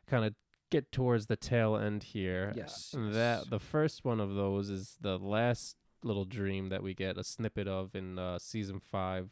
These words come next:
Speaker 1: in the long-term parking, when Adriana, when she's in the car with
Speaker 2: Right.
Speaker 1: Silvio,
Speaker 2: Going
Speaker 1: or
Speaker 2: back
Speaker 1: at
Speaker 2: to
Speaker 1: f-,
Speaker 2: daydreams
Speaker 1: right.
Speaker 2: again, yeah.
Speaker 1: At first, it seems like she's in the car by herself. Looks like she's, uh,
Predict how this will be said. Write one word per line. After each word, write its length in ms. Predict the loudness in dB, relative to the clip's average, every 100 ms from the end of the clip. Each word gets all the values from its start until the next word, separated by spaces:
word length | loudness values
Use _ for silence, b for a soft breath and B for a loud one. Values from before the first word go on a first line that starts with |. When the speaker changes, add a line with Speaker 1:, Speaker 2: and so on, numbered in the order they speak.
| -8
Speaker 1:
in 180 | -6 -6
the 140 | -6
long-term 580 | -4 -2 -2 -2 -4 -4
parking, 540 | 0 2 2 -2 -8 -10 b b b b
when 160 | -8 -4
Adriana, 640 | -2 -2 -2 -2 0 -2
when 100 | -2
she's 180 | -6 -6
in 160 | -4 -2
the 80 | -2
car 520 | 0 2 4 4 2
with 180 | 0 -2
Speaker 2:
Right. 80 | 0
Speaker 1:
Silvio, 760 | 0 0 2 0 0 -2 -4 -8 B B -2
Speaker 2:
Going 180 | 2 2
Speaker 1:
or 20 |
Speaker 2:
back 160 | 2 0
Speaker 1:
at 60 | -4
Speaker 2:
to 60 |
Speaker 1:
f-, 120 | -6 -16 -2
Speaker 2:
daydreams 760 | 0 0 -2 -6 -6 -6 -4
Speaker 1:
right. 280 | -2 0 -2
Speaker 2:
again, 120 | -6 -4
yeah. 80 | -4
Speaker 1:
At 100 | -4
first, 560 | -4 0 2 2 -2 -10
it 120 | -8
seems 320 | -6 -4 -2
like 200 | -2 -4
she's 180 | -6 -8
in 100 | -8
the 80 | -8
car 240 | -6 -4
by 200 | -2 -4
herself. 540 | -4 -6 -4 -4 -4 -10
Looks 200 | -10 -10
like 140 | -10
she's, 340 | -10 -12 -10
uh, 260 | -8 -6 -8